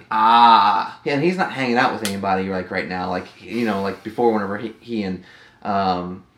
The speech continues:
Speaker 2: uh,
Speaker 1: Yeah, th-,
Speaker 2: Thea
Speaker 1: uh,
Speaker 2: were together, like, you know, like, she would know if he left in the middle of the night or something
Speaker 1: Yeah, there's
Speaker 2: like
Speaker 1: really
Speaker 2: that.
Speaker 1: nobody that he's held accountable to other than Oliver and the team, and
Speaker 2: Yeah.
Speaker 1: that's usually during the same hours, or it's, you know,
Speaker 2: This
Speaker 1: that
Speaker 2: is,
Speaker 1: sort of
Speaker 2: this
Speaker 1: thing.
Speaker 2: is the other, other thing, is, like, if he's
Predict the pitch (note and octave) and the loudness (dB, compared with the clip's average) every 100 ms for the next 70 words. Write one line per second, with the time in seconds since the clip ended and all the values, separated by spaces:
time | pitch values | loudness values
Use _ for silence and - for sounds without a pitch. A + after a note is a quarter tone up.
0 | _ _ _ - E3+ F3+ D#3+ D#3 D#3 D3+ | _ _ _ -2 4 4 4 2 6 8
1 | A#2 G#2+ G#2+ G#2 G#2 G#2 G#2 C3+ A2 G2+ | 8 6 4 4 4 2 -2 -4 -2 -2
2 | A2 G#2+ - C3+ G#2+ A2 A2 G#2 G2+ G#2+ | -4 -4 0 0 2 2 2 2 0 -6
3 | G2 F2+ - F#2+ F#2+ F2 F2 F2+ F2 - | -6 -6 -8 -10 -8 -8 -8 -8 -8 -8
4 | - E3 D3+ D#3 F3 E3 D#3+ D#3+ D3+ C#3 | -2 0 2 4 6 8 6 6 4 2
5 | B2+ C3 C3+ C#3+ C#3 A#2 - D3 D#3 B2+ | -2 -4 -4 -2 0 0 0 2 2 0
6 | A2+ B2 A#2 C3 C3 B2 A#2+ A2+ B2+ B2+ | -2 -2 0 0 0 -2 0 4 4 4
7 | A#2+ A2 G2+ - F#3+ D#3+ C3 A#2+ G#2+ F#2+ | 0 -4 -4 -2 0 0 0 0 0 -2
8 | - - C#3 D3 D#3+ C#3 C3+ B2+ B2 A#2+ | -4 0 2 2 0 -2 0 2 2 2
9 | A#2+ B2 B2 A#2+ A#2 B2+ A#2+ C3 C#3+ C#3 | 0 -2 -2 -2 -2 0 4 8 8 6
10 | B2+ B2 B2 A#2 - B2+ A#2 A2 B2 C3 | 2 2 2 0 -6 -6 -4 -2 0 0
11 | B2 A#2 A2 C#3 A#2 B2+ C3+ C3+ B2+ C3+ | -2 -4 -2 -2 2 4 4 4 2 4
12 | B2+ G#2+ G2+ G#2+ G#2+ - - - - A2 | 2 -2 -4 -4 -4 -6 -16 -20 -8 -6
13 | D3+ D3+ D3 B2 | 0 2 0 -2